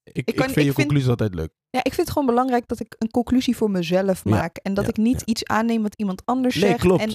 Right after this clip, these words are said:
Speaker 2: en ik wil mensen begrijpen waarom
Speaker 1: Ja.
Speaker 2: ze maken, bl-, blijk-, bepaalde keuzes. En dat heeft mij getriggerd tot
Speaker 1: Hmm.
Speaker 2: een zoektocht. En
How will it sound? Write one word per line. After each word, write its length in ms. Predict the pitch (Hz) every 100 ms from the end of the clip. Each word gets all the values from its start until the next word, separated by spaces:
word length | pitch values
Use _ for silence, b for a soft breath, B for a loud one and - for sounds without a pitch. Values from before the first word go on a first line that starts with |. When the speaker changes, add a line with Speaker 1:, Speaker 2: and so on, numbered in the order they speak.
| -
Speaker 2:
en 100 | 233
ik 80 | 226
wil 120 | 262
mensen 320 | 254 269 208
begrijpen 520 | 190 - 220 254 214
waarom 200 | 180 208
Speaker 1:
Ja. 60 | -
Speaker 2:
ze 100 | -
maken, 320 | 196 220 - _ _
bl-, 180 | - 196
blijk-, 240 | - 208 208
bepaalde 360 | 196 208 208 208
keuzes. 380 | 214 208 196 202
En 100 | 190
dat 100 | 190
heeft 140 | 190
mij 120 | 185
getriggerd 680 | 175 - 254 262 226 220 -
tot 100 | -
Speaker 1:
Hmm. 80 | 220
Speaker 2:
een 60 | 226
zoektocht. 480 | 208 - 214 202 -
En 300 | 196 196